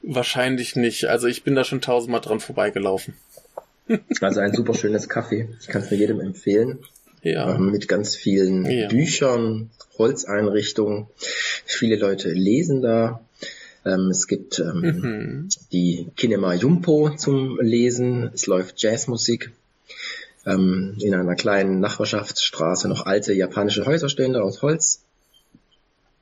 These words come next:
Speaker 2: Und es ist nicht
Speaker 1: Genau.
Speaker 2: weit weg vom Bahnhof Namba, glaub ich, ne?
Speaker 1: Richtig.
Speaker 2: Ähm,
Speaker 1: Nee, Umeda.
Speaker 2: Umeda, okay.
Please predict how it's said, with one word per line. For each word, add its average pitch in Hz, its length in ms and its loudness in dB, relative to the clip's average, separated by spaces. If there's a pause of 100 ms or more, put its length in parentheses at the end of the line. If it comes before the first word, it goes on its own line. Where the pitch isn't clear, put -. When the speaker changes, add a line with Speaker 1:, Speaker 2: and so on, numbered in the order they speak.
(120)
Speaker 2:
Und 107 260 0
es 110 100 0
ist 107 120 2
nicht 123 320 4
Speaker 1:
Genau. 120 120 0
Speaker 2:
weit 127 360 2
weg - 240 -6
vom 117 500 0
Bahnhof 104 1120 -2 (800)
Namba, 92 440 0
glaub 80 300 0
ich, - 320 -2
ne? 98 100 0
Speaker 1:
Richtig. - 400 -4 (920)
Speaker 2:
Ähm, 95 220 2
Speaker 1:
Nee, 117 200 6
Umeda. 143 420 2
Speaker 2:
Umeda, - 460 0 (140)
okay. - 380 -6